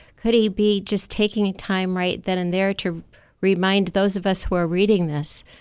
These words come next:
not to even get this far, but to be ready when Jesus comes for us in the rapture? So, you know, you can read into things whatever you want to, but I just thought, you know, scratch my head as to why that particular remark would be placed right there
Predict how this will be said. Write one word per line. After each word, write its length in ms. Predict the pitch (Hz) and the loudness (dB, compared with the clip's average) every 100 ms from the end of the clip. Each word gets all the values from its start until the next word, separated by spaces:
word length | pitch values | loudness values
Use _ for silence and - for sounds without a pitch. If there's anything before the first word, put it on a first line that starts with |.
| - - _ | -20 -20 _
not 220 | 185 190 208 | 0 0 0
to 100 | 202 | 0
even 180 | 180 165 | 0 0
get 240 | 180 190 | -2 -2
this 220 | 175 170 | -2 -2
far, 260 | - 165 160 - - _ - | -2 -4 -4 -10 -20 _ 0
but 200 | 175 - | 0 0
to 140 | 175 | 0
be 160 | 185 175 | 2 2
ready 340 | 175 170 160 | 2 0 0
when 160 | 160 156 | -2 -4
Jesus 380 | 151 156 156 | -6 -8 -10
comes 280 | - 160 160 | -8 -6 -6
for 120 | - | -6
us 180 | 165 - | -8 -6
in 80 | 160 | -6
the 80 | 165 | -6
rapture? 480 | 180 185 - 165 - - - | -6 -6 -8 -10 -14 -20 -8
So, 280 | - 185 175 | 0 2 2
you 140 | - 185 | 0 0
know, 140 | 160 | 2
you 140 | 170 180 | 0 0
can 180 | 180 | 2
read 160 | 196 202 | 4 4
into 240 | 208 233 | 4 4
things 320 | - 202 190 185 | 4 2 2 0
whatever 220 | 185 185 | 0 0
you 140 | 175 | 0
want 240 | 180 214 - | 0 0 0
to, 180 | 190 170 | -4 -2
but 280 | 180 175 | -2 -2
I 120 | 185 185 | -2 -2
just 240 | 196 - | -4 -2
thought, 220 | 185 175 - - _ _ _ - | -2 -2 -6 -20 _ _ _ -6
you 60 | |
know, 160 | 190 175 | -4 -4
scratch 380 | - 208 220 - | -2 -2 0 0
my 100 | 202 | 0
head 160 | 208 | 2
as 140 | 185 - | 0 -4
to 120 | 170 _ - | -10 _ -16
why 360 | 165 180 185 190 | -2 2 2 2
that 300 | 185 185 - | 2 0 -2
particular 520 | 196 - 185 180 165 | -4 -2 -6 -4 -4
remark 420 | 165 170 175 180 | -4 -4 -4 -4
would 140 | 165 | -6
be 100 | 160 | -6
placed 440 | 156 - 170 160 - | -10 -8 -6 -6 -8
right 280 | 180 170 - | -4 -4 -4
there 300 | 175 160 151 | -6 -6 -6